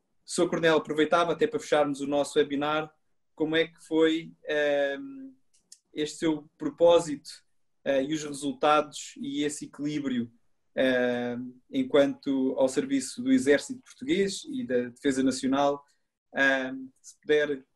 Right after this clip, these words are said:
para fazermos aqui o encerramento, para depois dar ainda só mais uma volta, um minuto a cada um para fazer o encerramento final.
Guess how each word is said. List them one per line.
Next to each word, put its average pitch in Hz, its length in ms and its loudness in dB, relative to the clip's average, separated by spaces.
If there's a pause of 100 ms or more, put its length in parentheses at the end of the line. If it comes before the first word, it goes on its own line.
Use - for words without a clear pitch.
(220)
para 139 160 -6
fazermos 135 320 -4
aqui 135 160 -10
o 135 60 0
encerramento, 143 480 -2
para 165 60 -6
depois 139 180 2
dar 135 140 2
ainda 135 180 0
só - 140 -2
mais 135 240 0
uma 135 160 -4
volta, 139 360 2
um 135 100 0
minuto 139 320 -4
a 139 60 -2
cada 135 200 2
um 143 120 -4
para 143 140 -8
fazer 135 220 -6
o 135 40 -8
encerramento 135 480 -6
final. 135 440 -2